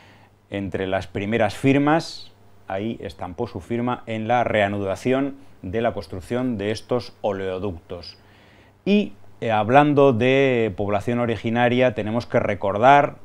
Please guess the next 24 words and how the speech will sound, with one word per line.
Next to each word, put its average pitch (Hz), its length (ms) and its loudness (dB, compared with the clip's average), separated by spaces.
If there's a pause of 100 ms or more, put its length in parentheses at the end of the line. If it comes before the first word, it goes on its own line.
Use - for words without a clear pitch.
(100)
a 101 120 -4
los 95 320 -6 (140)
presos 139 380 2
políticos 104 580 -6
de 90 100 -6
Estados 139 520 2
Unidos 123 680 -2 (420)
que 127 340 -2 (100)
no 110 360 2
liberó 107 520 0
Barack 104 440 2
Obama. 147 600 4
Recordábamos 104 640 0
en 104 140 -4
el 101 80 -4
anterior, 104 680 -2 (100)
eh, 98 280 -6
programa 107 580 0
cómo 127 460 4 (320)
había 107 340 0
firmado 110 680 -2
el 98 200 -8
indulto 120 800 -2 (680)
a 101 880 -2